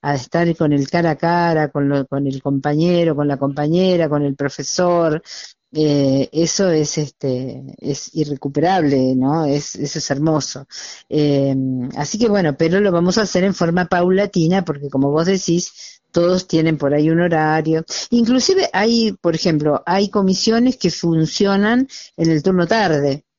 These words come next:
O sea, si a toda la comisión le conviene el turno tarde, también podemos ofrecerlo. O en el turno mañana, si así fuera, ¿no? Pero bueno, eso ya es una cuestión nuestra de organización,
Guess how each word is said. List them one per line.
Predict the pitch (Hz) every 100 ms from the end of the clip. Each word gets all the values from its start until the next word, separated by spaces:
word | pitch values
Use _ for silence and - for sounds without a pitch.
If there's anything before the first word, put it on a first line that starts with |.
| -
O | 139
sea, | - 135
si | - 151
a | 143
toda | 139 190 220
la | 220
comisión | 208 202 196 196 226 175 143 147 - -
le | - 160 143
conviene | 156 160 170 208 175 147
el | 143
turno | 160 165 175
tarde, | 180 208 190 214 240
también | - 143 151 151 160 165 190 202 - _
podemos | 151 156 160 -
ofrecerlo. | 151 151 139 - 139 139 139 -
O | 190 185 220
en | 214
el | 160
turno | 165 156 156
mañana, | 151 185 226 202 151
si | - - - -
así | 156 - 156
fuera, | 202 185 147 139
¿no? | 139 190 208
Pero | 175
bueno, | 170 151
eso | 160
ya | 170 -
es | 156
una | 160
cuestión | 147 139 165 147
nuestra | 147 147 _ 147 139 - - -
de | 156 160
organización, | 151 147 147 156 143 - 147 147 151 190